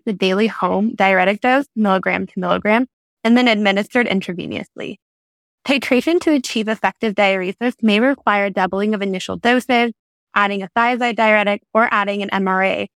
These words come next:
that has diuretic effects in addition to its cardiovascular benefits. Now let's go over why some of the other answer choices are incorrect. Choice A is incorrect, as continuing oral loop diuretics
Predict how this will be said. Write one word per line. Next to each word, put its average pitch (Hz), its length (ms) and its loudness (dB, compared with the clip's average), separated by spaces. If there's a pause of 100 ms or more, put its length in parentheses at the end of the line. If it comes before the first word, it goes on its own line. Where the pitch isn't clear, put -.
(160)
that 214 120 0
has 208 160 0
diuretic 196 440 0
effects - 460 -10
in 196 80 -2
addition 185 360 -6
to - 100 -18
its 180 200 -10
cardiovascular 175 720 -2
benefits. - 400 -6 (920)
Now 277 240 6
let's 370 160 -2
go 269 160 4
over 247 180 2
why 208 160 2
some 202 220 -4
of 196 100 -2
the 196 140 -2
other 180 240 -2
answer 185 280 -6
choices 180 380 -6
are - 140 -2
incorrect. - 520 -6 (720)
Choice 330 320 -2
A 190 320 0
is 208 120 -2
incorrect, 208 500 -2
as 196 120 -2
continuing 254 640 2
oral 196 300 2
loop 180 200 -4
diuretics 190 480 0